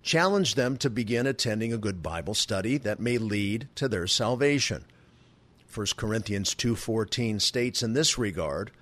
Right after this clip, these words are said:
"But a natural man does not accept the things of the Spirit of God, for they are foolishness to him,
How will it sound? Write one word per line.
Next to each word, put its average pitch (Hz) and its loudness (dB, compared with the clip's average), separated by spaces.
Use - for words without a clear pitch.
"But 110 -2
a 117 0
natural 151 4
man 117 2
does 113 -2
not 113 0
accept 117 0
the 117 0
things 107 -2
of 113 0
the 135 0
Spirit 90 -2
of 104 -4
God, 123 0
for 104 -8
they 101 -2
are 107 0
foolishness 139 0
to - -2
him, 120 0